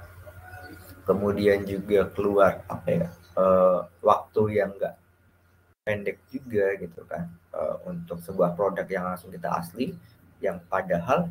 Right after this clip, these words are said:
itu bisa aja ada miss-nya, bisa aja nggak efektif produk itu. Makanya kita membuat prototype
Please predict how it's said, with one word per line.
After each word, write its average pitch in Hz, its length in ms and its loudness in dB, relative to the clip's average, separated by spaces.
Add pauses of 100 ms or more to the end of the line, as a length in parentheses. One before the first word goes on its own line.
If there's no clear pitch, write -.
itu - 240 -6
bisa 113 320 -2
aja 92 480 0
ada 90 240 -2
miss-nya, 98 560 -8 (160)
bisa 85 320 -10
aja 87 560 -2
nggak 82 240 -2
efektif - 400 -10
produk 87 320 -6
itu. - 320 -10 (480)
Makanya 101 480 -8
kita 113 720 -4
membuat 98 480 -6 (160)
prototype 101 640 -4